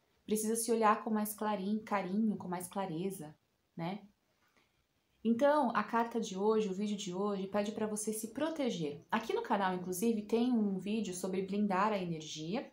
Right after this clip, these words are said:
Então, é importante que você assista, tá? Se você ainda não assistiu, assista pra saber como se proteger da energia dos outros, trazer essa energia pra você, o que você é, o que você merece pra você,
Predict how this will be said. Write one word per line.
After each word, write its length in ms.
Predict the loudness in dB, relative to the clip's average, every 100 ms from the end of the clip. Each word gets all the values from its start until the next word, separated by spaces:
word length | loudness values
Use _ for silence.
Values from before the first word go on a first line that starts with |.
| _ -8
Então, 180 | -2 -2
é 60 |
importante 540 | -2 -4 -4 -4 -4 -6
que 80 |
você 240 | -8 -6 -6
assista, 500 | -6 -8 -10 -10 -6
tá? 300 | -4 -4 -6
Se 100 | -12
você 200 | -10 -8
ainda 120 | -8
não 100 | -8
assistiu, 680 | -10 -10 -10 -2 0 -2 -6 _ _ _ _ -6
assista 480 | -4 -2 -4 -4
pra 180 | -4 -4
saber 400 | -4 -4 -4 -6
como 340 | -2 0 2 0
se 440 | -4 -6 -2 -2
proteger 800 | 0 -2 0 -2 -2 -4 -6 -8
da 140 | -6 -2
energia 440 | -2 -4 -6 -6
dos 200 | -6 -4
outros, 400 | -4 -4 -8 -6
trazer 400 | -4 -4 -2 -4
essa 180 | -4 -6
energia 380 | -6 -6 -8 -8
pra 160 | -8
você, 720 | -8 -10 -6 0 2 2 0 -10 -20
o 40 |
que 160 | -12 -10
você 360 | -8 -8 -4 -4
é, 280 | -2 -2
o 60 | -2
que 100 | -6
você 280 | -10 -10 -10
merece 420 | -8 -8 -8 -10
pra 140 | -14
você, 560 | -14 -14 -8 -4 -6